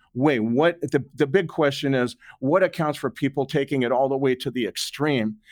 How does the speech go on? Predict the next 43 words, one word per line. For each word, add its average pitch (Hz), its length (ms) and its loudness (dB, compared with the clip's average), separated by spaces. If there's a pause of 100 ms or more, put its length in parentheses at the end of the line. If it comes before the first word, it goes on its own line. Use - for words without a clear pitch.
(120)
and 123 160 0
getting 123 260 2
addicted 120 380 -2
to 123 80 0
these 110 180 0
very 117 360 0 (180)
serious 120 500 0
drugs 120 340 -2
of 107 120 -4
abuse? 156 400 0
Because 147 260 0
the 139 80 2
drugs 170 360 0
of 175 120 0
abuse 151 480 2
are 135 140 2
a 127 60 0
little 180 280 2
bit 139 300 0
different 127 420 -2 (560)
drugs 175 340 2
or 196 100 2
abuse 156 420 2
are, 139 200 0 (140)
ab-, 123 140 -2
abuse 139 380 0
are 135 80 2
a 110 60 0
little 156 300 2
bit 147 220 -2
different 135 360 0
in 127 220 2
that 123 300 2 (600)
these 151 480 2
are 160 60 4
the 143 240 0
only 165 280 4
substances 139 720 0
we 139 340 2
know 135 460 2
of - 220 -8 (380)
that 139 160 2
have 123 380 0